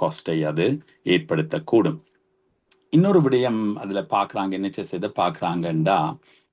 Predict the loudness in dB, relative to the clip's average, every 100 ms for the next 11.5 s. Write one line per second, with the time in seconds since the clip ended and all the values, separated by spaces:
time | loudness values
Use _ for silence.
0 | _ _ _ _ 0 4 4 6 6 4
1 | 2 -4 _ _ -8 2 2 2 -2 0
2 | -2 0 0 -2 0 0 2 0 0 -2
3 | -2 -4 -4 -8 -14 _ _ _ -8 -4
4 | -2 -2 -2 0 0 0 -4 -12 _ _
5 | _ _ _ _ -2 0 2 0 2 0
6 | 0 0 -2 -6 -6 -8 -10 -4 2 4
7 | 6 4 4 4 4 6 4 2 0 -2
8 | 0 2 4 4 2 0 -2 -4 0 0
9 | 0 -2 -2 -4 -4 -6 -4 -4 -2 -2
10 | -6 _ _ _ _ _ _ _ _ _
11 | 4 6 4 0